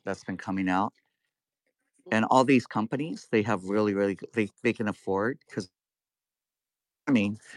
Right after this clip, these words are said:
they can afford to hire the best lawyers in America, which are basically the best lawyers in the world, to be honest, on securities law. And, um, so it's really tough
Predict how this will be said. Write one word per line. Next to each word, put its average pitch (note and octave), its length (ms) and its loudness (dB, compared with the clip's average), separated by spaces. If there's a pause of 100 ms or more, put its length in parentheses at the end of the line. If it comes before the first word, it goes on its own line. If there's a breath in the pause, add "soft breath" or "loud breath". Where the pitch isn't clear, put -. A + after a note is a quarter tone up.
(260 loud breath)
they A2+ 100 0
can A2 120 -2
afford G#2+ 280 0
to G2 60 4
hire F#2+ 260 2
the F2 120 -8
best G2 320 -4
lawyers G2 320 -2
in E2+ 80 -6
America, E2+ 360 -6
which F#2 280 -8
are E2+ 80 -6
basically F2 420 -6
the E2 80 -8
best E2 260 -8
lawyers E2+ 240 -2
in E2 80 -8
the D#2+ 60 -6
world, E2 300 -2
to F#2+ 100 -10
be F#2+ 80 0
honest, F#2+ 480 -2 (540 soft breath)
on F#2 140 4
securities F2+ 580 0
law. E2 320 0 (600)
And, E2+ 520 -2 (260)
um, E2 320 -2
so G2 480 0
it's - 380 -4
really G2+ 340 2
tough - 560 -2